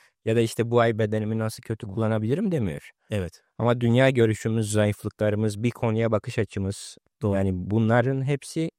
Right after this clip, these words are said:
Speaker 1: bir paket olarak sanki geliyor. Ve
Speaker 2: Doğru.
Speaker 1: bizim hareketlerimizi, eylemlerimizi yöneten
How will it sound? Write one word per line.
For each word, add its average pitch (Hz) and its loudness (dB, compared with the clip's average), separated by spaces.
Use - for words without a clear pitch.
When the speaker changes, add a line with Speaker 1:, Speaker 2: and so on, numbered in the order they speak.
Speaker 1:
bir 110 -6
paket - -2
olarak 98 2
sanki 87 -6
geliyor. 87 -4
Ve 120 -2
Speaker 2:
Doğru. 104 2
Speaker 1:
bizim 120 2
hareketlerimizi, 113 0
eylemlerimizi 101 0
yöneten 107 -2